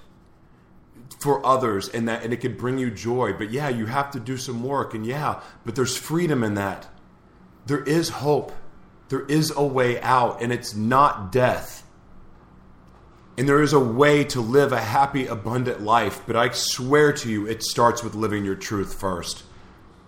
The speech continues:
You know, it, 'cause you, until you start living your truth, you have no shot in hell of forgiving yourself.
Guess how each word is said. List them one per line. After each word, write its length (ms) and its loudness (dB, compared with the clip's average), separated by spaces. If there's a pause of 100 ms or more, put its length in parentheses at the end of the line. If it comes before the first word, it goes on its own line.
(580)
You 120 -4
know, 260 4
it, 220 -4 (100)
'cause 180 -2
you, 80 0
until 280 0
you 100 0
start 240 -2
living 260 2
your 120 2
truth, 360 -2
you 120 2
have 100 0
no 160 2
shot 380 0
in 80 -6
hell 320 0
of 100 -4
forgiving 380 -2
yourself. 520 -6